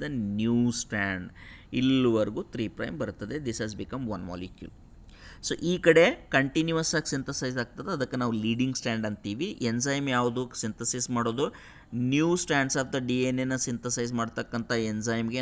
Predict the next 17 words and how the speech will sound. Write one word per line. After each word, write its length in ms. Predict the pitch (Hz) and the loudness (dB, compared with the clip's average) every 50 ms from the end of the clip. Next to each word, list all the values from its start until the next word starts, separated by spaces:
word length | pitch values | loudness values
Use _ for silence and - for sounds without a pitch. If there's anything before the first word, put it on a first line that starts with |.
| 127 117 | 0 0
ನಾವು 140 | 110 113 113 110 104 | 0 0 -2 -2 -2
ಡಿ 100 | 98 107 107 113 117 | -2 -2 0 0 0
ಎನ್ 100 | 117 117 120 127 | 0 0 0 0
ಎ 20 | 127 127 - | -2 -2 -2
ಪಾಲಿಮರೇಸ್ 560 | 113 107 107 107 107 107 107 110 107 107 104 107 | -2 0 0 0 0 0 0 0 -2 -2 -2 -4
ಅಂತೀವಿ. 440 | 107 104 - - 104 104 107 127 151 190 220 - - - - - - - | -4 -6 -4 -4 -4 -2 -2 -2 -2 -2 -2 -6 -12 -20 -20 -16 -8 -4
So 60 | - 127 113 120 | -2 -2 0 2
ಇಲ್ಲಿ 160 | 120 120 131 - - 113 | 2 0 0 0 0 -2
ಕಂಟಿನ್ಯೂಯಸ್ 540 | 110 113 110 - 131 131 131 135 135 - 143 135 | -2 -2 -2 -2 -2 0 0 0 0 0 0 0
ಮತ್ತು 180 | 131 123 - 135 113 107 | -2 -2 -2 -2 -2 -2
ಡಿಸ್ಕಂಟಿನ್ಯೂಯಸ್ 680 | 110 - - 127 120 117 131 120 120 120 120 117 - 120 | -2 -2 -2 -2 -2 -2 0 0 0 0 0 0 0 0
ಆಗಿ 180 | 120 117 120 123 120 | 0 -2 -2 -2 -2
ಸ್ಟ್-, 120 | - - - 110 107 | -4 -4 -4 -4 -2
ನ್ಯೂ 120 | 107 113 123 127 | 0 0 0 0
ಸ್ಟ್ರ್ಯಾಂಡ್ನ 300 | - - 120 117 117 117 110 - | 0 -2 0 0 0 -2 -2 -2
ಸಿಂಥಸೈಸ್ 400 | 113 104 - - - 117 113 113 110 | -4 -6 -6 -6 -6 -4 -2 -2 -2
ಮಾಡ್ತಕ್ಕಂಥ 480 | 107 104 - - 107 - - 110 107 | -2 -2 -4 -8 -8 -6 -6 -6 -4